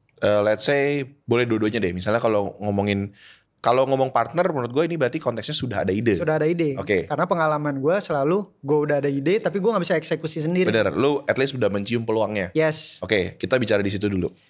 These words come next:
Speaker 2: Berarti kalau lu udah punya ide, eh, lu harus cari, ini yang mau sikat siapa nih?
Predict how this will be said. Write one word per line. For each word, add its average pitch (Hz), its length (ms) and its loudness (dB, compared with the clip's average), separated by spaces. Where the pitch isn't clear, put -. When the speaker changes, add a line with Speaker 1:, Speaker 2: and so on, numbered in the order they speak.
Speaker 2:
Berarti 135 240 -4
kalau 151 240 2
lu 185 140 2
udah 185 100 0
punya 170 220 -4
ide, 165 420 0
eh, 151 540 -2
lu 202 220 2
harus 185 640 -2
cari, 165 560 -2
ini 185 140 -2
yang 226 120 0
mau 175 140 2
sikat 156 320 -4
siapa 160 220 -4
nih? 131 200 -6